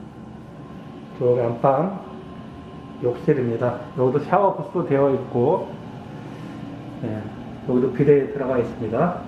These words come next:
치마용 도기로 되어 있고요. 수납 공간.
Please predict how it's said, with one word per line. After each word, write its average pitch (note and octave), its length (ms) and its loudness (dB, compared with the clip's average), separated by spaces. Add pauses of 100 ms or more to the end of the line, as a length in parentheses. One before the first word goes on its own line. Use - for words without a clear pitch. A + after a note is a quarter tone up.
(720)
치마용 C3+ 540 0
도기로 A#2 320 0
되어 A2 120 0
있고요. A2+ 680 -2 (160)
수납 B2+ 220 -4
공간. A#2+ 520 0